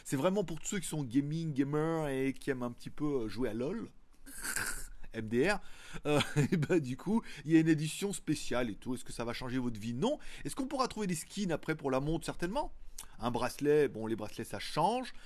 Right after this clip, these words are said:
Après, les skins, on pourra les télécharger et voilà. Donc, on pourrait avoir la même chose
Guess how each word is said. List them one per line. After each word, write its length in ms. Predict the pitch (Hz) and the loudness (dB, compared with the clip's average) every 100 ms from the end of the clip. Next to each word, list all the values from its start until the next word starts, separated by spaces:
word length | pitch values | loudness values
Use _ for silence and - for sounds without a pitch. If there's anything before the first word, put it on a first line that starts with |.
| - | -10
Après, 220 | - - 151 | -6 2 4
les 80 | |
skins, 260 | 147 - 170 | 4 2 -2
on 60 | 127 | -4
pourra 220 | 127 123 | -4 -2
les 100 | 120 | -2
télécharger 1200 | 135 123 - 110 104 147 202 220 175 135 123 117 | -2 -4 -2 -6 -2 0 0 0 2 2 2 2
et 40 | |
voilà. 300 | 107 107 - - - - | 0 -2 -6 -10 -16 -14
Donc, 140 | 98 - | -12 -10
on 20 | |
pourrait 240 | 95 101 | -8 -4
avoir 160 | 110 143 | 0 2
la 100 | 113 | 2
même 140 | 131 | -2
chose 320 | - 123 104 | 0 0 -2